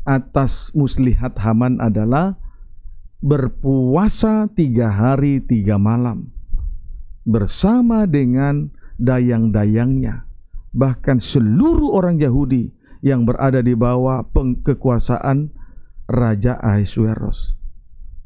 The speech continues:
termasuk Mordekai.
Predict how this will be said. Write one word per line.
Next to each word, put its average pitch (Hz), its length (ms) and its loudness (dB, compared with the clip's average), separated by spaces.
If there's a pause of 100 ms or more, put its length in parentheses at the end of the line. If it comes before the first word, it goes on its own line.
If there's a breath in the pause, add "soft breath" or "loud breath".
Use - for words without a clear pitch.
termasuk 117 800 2 (800)
Mordekai. 110 960 2